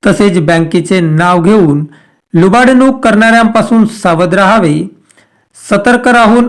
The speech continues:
ऑनलाइन व्यवहार करावा आणि काही अडचणी आल्यास बँक शाखेत प्रत्यक्ष येऊन दूर कराव्यात. तर काही आर्थिक प्रलोभने दाखवून ऑनलाइन फसवणूक करणाऱ्यापासून आपण सावध राहावे. मोबाईलमधील कुठल्याही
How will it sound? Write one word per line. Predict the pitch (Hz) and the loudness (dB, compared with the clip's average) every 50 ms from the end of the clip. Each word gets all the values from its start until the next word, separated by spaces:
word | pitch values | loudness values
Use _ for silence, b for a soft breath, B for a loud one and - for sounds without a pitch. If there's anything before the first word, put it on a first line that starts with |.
| 240 - | -4 -4
ऑनलाइन | 202 190 185 185 185 196 208 202 190 | -2 -2 0 2 2 2 2 2 0
व्यवहार | 165 151 160 151 135 - 185 190 | 0 0 0 0 0 0 0 0
करावा | 185 - 214 208 220 220 185 156 143 147 - - - - _ _ _ _ - | 0 -2 0 0 0 0 0 0 0 -2 -4 -6 -10 -16 _ _ _ _ -4
आणि | 170 170 190 | -2 -2 0
काही | - 196 170 185 202 | 0 0 2 2 0
अडचणी | - - 190 170 165 - 214 214 226 233 | 0 0 -2 -2 -2 -2 0 0 2 2
आल्यास | 247 247 214 180 170 175 180 170 339 330 | 2 2 2 2 0 0 -2 -4 -6 -10
बँक | 190 139 131 127 131 175 185 220 240 233 - | -10 -10 -10 -6 -4 -2 0 0 -2 -2 -2
शाखेत | 262 - - 240 226 233 - 247 247 240 - | -4 -2 0 -2 -2 0 0 0 0 0 -4
प्रत्यक्ष | 214 - - - _ - 214 220 - - 247 240 247 - - | -8 -8 -10 -8 _ -4 -4 -4 -2 -2 -2 -2 -2 -2 -2
येऊन | 247 233 214 170 175 180 190 202 202 214 202 190 156 143 | 0 0 2 2 2 2 2 2 2 0 0 -2 -4 -2
दूर | 143 175 175 165 | 0 0 0 0
कराव्यात. | 160 156 170 - 143 135 135 143 151 160 - _ b b b b b b b b b b b | 0 -2 -2 -2 -4 -4 -6 -10 -12 -14 -18 _ b b b b b b b b b b b
तर | 208 196 | -4 -2
काही | 202 202 190 185 196 | 0 2 2 2 2
आर्थिक | 226 196 185 170 170 165 - - 220 226 - | 0 0 0 0 0 -2 0 -2 -2 0 -2
प्रलोभने | 190 - - 190 185 180 180 190 190 175 196 185 196 196 190 | -4 -4 -2 0 0 2 2 2 0 0 0 0 0 0 0
दाखवून | 165 170 165 160 - 180 180 185 190 | 0 -2 -2 -2 0 -2 -2 0 -2
ऑनलाइन | 175 170 156 160 190 226 240 214 214 | -2 -2 0 0 0 0 0 0 -2
फसवणूक | 208 202 240 233 226 226 226 226 - | -2 0 0 2 2 2 2 2 0
करणाऱ्यापासून | 226 196 208 220 220 220 220 214 - 226 214 220 233 226 226 226 226 - | -2 0 0 0 2 0 0 0 0 -2 -2 0 0 -2 -2 -2 -6 -6
आपण | - 160 156 - 185 180 | -6 -4 -2 -2 -2 -2
सावध | 180 185 156 151 165 165 165 | -2 -2 0 0 0 0 0
राहावे. | 196 208 196 220 214 180 - 151 - 95 - b b b b b b b b - | 0 0 2 2 0 0 0 -2 -4 -6 -10 b b b b b b b b -2
मोबाईलमधील | 160 180 180 226 247 254 247 240 240 196 240 247 240 | -2 0 0 2 2 2 2 2 2 2 2 2 2
कुठल्याही | 240 - 220 170 - 214 220 220 208 233 240 | 0 0 -4 -2 0 0 2 2 2 2 0